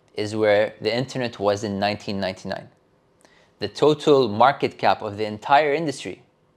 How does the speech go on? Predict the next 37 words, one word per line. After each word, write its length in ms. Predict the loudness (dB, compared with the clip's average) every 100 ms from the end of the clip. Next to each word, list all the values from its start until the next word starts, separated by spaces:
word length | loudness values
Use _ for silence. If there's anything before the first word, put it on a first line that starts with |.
| _
of 160 | -12 -8
the 100 | -2
whole 220 | 4 4
industry, 380 | 4 -2 -4 -4 -4
is 280 | -4 -4 -2
around 340 | 0 0 0
one 160 | -2 -2
trillion. 460 | 0 0 0 -6 -16 _ _ _
That's 260 | 4 4 2
one 240 | -2 0
third 540 | 0 2 6 6 2 -4
of 120 | -6
the 80 | 0
market 340 | 0 0 -2
cap 220 | 2 2
of 140 | 2 -8
just 240 | -10 -4
Apple 300 | -2 -2 -2
alone. 300 | -2 -2 -4 -14 _ _ _ _ _
So 400 | 2 4 4 0
we're 360 | -6 2 4 4
relatively 760 | -2 4 6 6 2 -4 -4
still 320 | -10 -2 0 2
quite 320 | 2 2 0
early. 180 | -6 -6 -12 _ -16
You 80 | -12
just 160 | -10 -2
gotta 180 | -2 -2
think 220 | -10 -10
about 160 | -10
it 100 | -10 -10
that 140 | -12
way. 140 | -12 -16 _ _ _ _ -6
You 80 | -2
just 180 | 0
have 240 | 4 2 2
to, 340 | 2 2 2